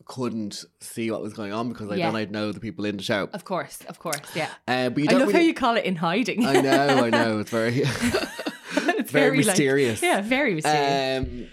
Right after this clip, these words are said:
Speaker 1: and then, yeah, and then, like, I didn't even know I was gonna be a late player until y-, it happens.
Speaker 2: Mm-hmm.
Speaker 1: I mean, so, and being a late player on a show like that, you always feel on the back foot anyway.
Speaker 2: Yeah.
Speaker 1: Because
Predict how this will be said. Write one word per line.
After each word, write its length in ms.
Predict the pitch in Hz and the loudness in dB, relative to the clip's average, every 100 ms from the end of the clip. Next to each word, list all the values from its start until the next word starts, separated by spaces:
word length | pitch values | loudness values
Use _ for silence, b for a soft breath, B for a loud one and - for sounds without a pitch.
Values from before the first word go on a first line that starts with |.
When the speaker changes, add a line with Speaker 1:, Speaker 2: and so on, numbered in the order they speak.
| 151 - | -10 -2
Speaker 1:
and 180 | 156 160 | 0 2
then, 420 | 180 202 202 185 | 2 2 0 -2
yeah, 380 | - 175 170 120 | 0 2 2 0
and 80 | 139 | 0
then, 100 | 143 | 0
like, 300 | 139 123 - _ - | 0 -2 -8 _ -2
I 80 | 160 | 0
didn't 180 | 180 180 | 2 0
even 160 | 160 | 2
know 120 | 151 147 | 2 2
I 40 | |
was 80 | 131 | 0
gonna 140 | 143 | -2
be 120 | 120 117 | -2 0
a 40 | |
late 200 | 113 113 | 0 -2
player 180 | 127 113 | -2 -4
until 520 | 110 127 117 110 101 - | -4 -4 -2 -2 -4 -10
y-, 100 | 95 | -10
it 120 | 120 | -4
happens. 400 | 127 - 110 - | -4 -4 -6 -8
Speaker 2:
Mm-hmm. 180 | 226 220 | -6 -2
Speaker 1:
I 20 | 202 | 0
mean, 320 | 123 110 87 | 0 -2 -6
so, 420 | - 123 117 110 B B B B B B - | -2 2 2 0 B B B B B B -2
and 180 | 135 | 0
being 220 | 123 151 156 | 2 2 4
a 60 | |
late 240 | 139 131 127 | 4 2 0
player 200 | 135 127 | 0 2
on 100 | 120 | 0
a 40 | |
show 220 | 113 123 120 | 0 0 0
like 200 | 117 117 | 0 0
that, 220 | 139 110 | 0 0
you 140 | 120 | -2
always 300 | 113 120 120 | 0 0 -2
feel 160 | 123 113 | -2 -2
on 100 | 110 | -2
the 60 | 104 | 0
back 220 | 104 - | -2 -2
foot 200 | - 101 | -6 -4
anyway. 280 | 104 92 85 | -2 -4 -6
Speaker 2:
Yeah. 160 | 147 147 | -8 -8
Speaker 1:
Because 440 | 110 117 107 90 | -4 0 -2 -4